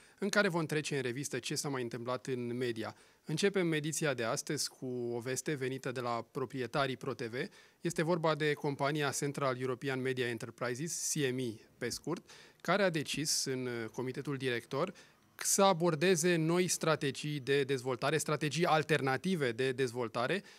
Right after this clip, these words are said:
iar aceste strategii ar presupune chiar o posibilă tranzacție, spune comunicatul celor de la C M E. Sunt mai multe variante pe care compania le ia în calcul.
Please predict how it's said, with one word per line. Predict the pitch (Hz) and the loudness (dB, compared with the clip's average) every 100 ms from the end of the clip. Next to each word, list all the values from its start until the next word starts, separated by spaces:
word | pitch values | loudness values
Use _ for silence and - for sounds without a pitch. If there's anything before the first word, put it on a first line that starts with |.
| - | -12
iar | - 175 214 | 0 2 4
aceste | 180 160 160 185 - | 4 2 2 0 0
strategii | 170 160 147 143 147 | 0 0 0 -2 2
ar | 147 | 0
presupune | 143 139 - - 151 | 2 -2 -4 -2 -2
chiar | 131 156 156 | 0 0 0
o | |
posibilă | 151 147 - 156 147 | 0 0 0 0 -2
tranzacție, | 139 143 143 139 143 - 113 104 | 0 2 2 4 4 2 -6 -6
spune | - 143 127 117 113 113 - | -4 -4 -2 -2 -4 -6 -6
comunicatul | 131 123 123 131 127 127 120 123 | -4 -2 -2 -2 -2 -2 -4 -6
celor | 123 143 135 | -4 -2 0
de | 120 | -2
la | 120 117 117 | -2 0 -2
C | - 139 120 | -2 -2 0
M | |
E. | 143 196 - - | 0 -4 -8 -6
Sunt | - 180 | 4 4
mai | 180 | 6
multe | 175 208 175 | 4 2 2
variante | 151 143 147 147 143 | 2 2 0 0 -2
pe | 135 | -4
care | 131 135 131 | -2 -2 0
compania | 135 123 131 139 127 | -2 0 0 0 0
le | 123 | 0
ia | 127 | 0
în | 120 113 113 | 0 -2 -2
calcul. | 170 180 175 156 | 2 2 2 -4